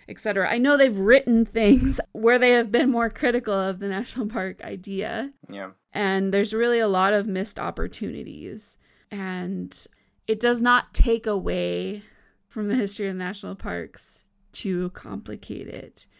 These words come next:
Speaker 2: Mm-hmm.
Speaker 1: And I, I think that's a problem with a lot of histories that we're presenting to the public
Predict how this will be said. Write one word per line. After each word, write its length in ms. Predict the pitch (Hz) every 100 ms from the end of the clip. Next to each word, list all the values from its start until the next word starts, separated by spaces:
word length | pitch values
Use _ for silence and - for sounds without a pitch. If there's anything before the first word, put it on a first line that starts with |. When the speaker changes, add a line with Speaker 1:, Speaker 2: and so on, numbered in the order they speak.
| _
Speaker 2:
Mm-hmm. 200 | 196 196 175
Speaker 1:
And 160 | 214 196
I, 160 | - -
I 120 | 208
think 300 | 214 208 -
that's 220 | 196 196
a 60 | 185
problem 420 | - 180 175 180
with 140 | 185 180
a 60 |
lot 280 | 180 - -
of 100 | 196
histories 840 | 208 202 - - - - 226 - - _ _
that 120 | -
we're 140 | - 185
presenting 520 | - 196 - - 208
to 100 | 208
the 120 | 214
public 440 | 196 208 - -